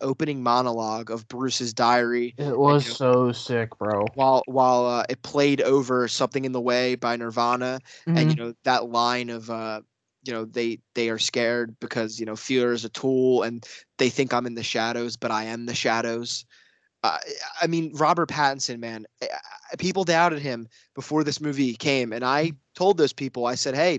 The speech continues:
Speaker 1: people also doubted Heath Ledger playing the Joker, and look how that turned out."
Speaker 2: Mm-hmm.
Speaker 1: And, uh, I say this turned out pretty similar because Robert Pattinson absolutely put on a masterclass performance as
Speaker 2: He's so
Speaker 1: Batman.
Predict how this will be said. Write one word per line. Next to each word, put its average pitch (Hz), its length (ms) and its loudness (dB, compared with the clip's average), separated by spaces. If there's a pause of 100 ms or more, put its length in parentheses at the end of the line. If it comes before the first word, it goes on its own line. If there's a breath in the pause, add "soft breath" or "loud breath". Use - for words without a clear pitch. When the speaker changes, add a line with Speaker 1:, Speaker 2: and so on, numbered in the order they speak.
(140)
Speaker 1:
people 143 320 -4
also 170 280 0
doubted 156 360 0
Heath 143 200 -12
Ledger 143 300 0
playing 120 300 -8
the 120 40 -8
Joker, 120 360 -2
and 110 100 -6
look 120 140 -8
how 123 80 0
that 120 160 0
turned 107 220 -8
out." 101 200 -8
Speaker 2:
Mm-hmm. - 560 -12
Speaker 1:
And, 135 320 2
uh, 131 320 4
I 131 100 0
say 156 220 0
this 147 160 -2
turned 147 320 -4
out 131 320 -2
pretty 156 220 0
similar 127 440 0
because 117 280 -6
Robert 135 260 2
Pattinson 127 600 -2 (560)
absolutely 131 680 -2
put 135 220 -4
on 120 300 0
a 123 80 -8
masterclass 123 680 -4
performance 113 460 -8
as 113 180 -2
Speaker 2:
He's - 20 -4
so - 40 -8
Speaker 1:
Batman. 113 420 -2